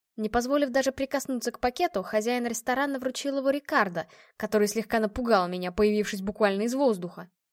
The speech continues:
Точнее, из тени в углу. После чего категоричным тоном озвучил очередную новость, повергшую меня в ступор. «Рикардо лучший из лучших.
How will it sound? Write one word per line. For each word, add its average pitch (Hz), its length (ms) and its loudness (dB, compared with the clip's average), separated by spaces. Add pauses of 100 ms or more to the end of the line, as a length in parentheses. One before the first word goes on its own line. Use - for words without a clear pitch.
(100)
Точнее, 196 400 -4
из 196 160 -4
тени 185 300 -4
в 185 80 -4
углу. 185 400 -4 (320)
После 214 200 -4
чего 240 220 0
категоричным 233 680 0
тоном 269 320 2
озвучил 247 420 0
очередную 240 560 0
новость, 254 320 0
повергшую 214 540 0
меня 285 180 0
в - 60 -12
ступор. - 520 -6 (480)
«Рикардо 247 680 0
лучший 240 400 -2
из 220 120 -2
лучших. - 540 -8